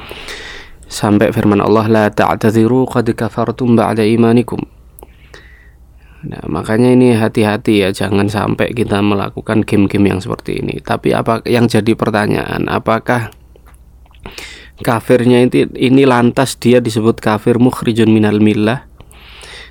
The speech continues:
Nah, di sini ada beberapa kriteri-, kriteria. Yang pertama, dia melakukannya karena tahu bahwa itu haram. Jadi dia main game itu, dia ngerti kalau di situ ada perkara yang haram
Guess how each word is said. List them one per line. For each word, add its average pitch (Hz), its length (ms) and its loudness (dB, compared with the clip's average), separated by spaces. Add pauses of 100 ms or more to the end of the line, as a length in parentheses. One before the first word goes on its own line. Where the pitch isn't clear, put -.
(140)
Nah, 104 100 2
di 101 140 -2
sini 110 260 2
ada 113 300 -4
beberapa 98 400 -8
kriteri-, 98 560 -14
kriteria. - 720 -10
Yang 107 260 -8
pertama, 113 720 -6 (720)
dia 113 500 -2
melakukannya 113 1120 -2
karena 120 380 -4
tahu 120 320 -4
bahwa 101 240 -4
itu 113 160 -6
haram. 107 500 -6 (1600)
Jadi 101 240 -6
dia 107 240 0
main 101 320 0
game 101 320 0
itu, 104 320 -4
dia 113 240 0
ngerti 117 400 0
kalau 107 240 0
di 107 80 -6
situ 101 320 -4
ada 107 400 -4
perkara 104 720 -4
yang 101 320 0
haram 98 560 -2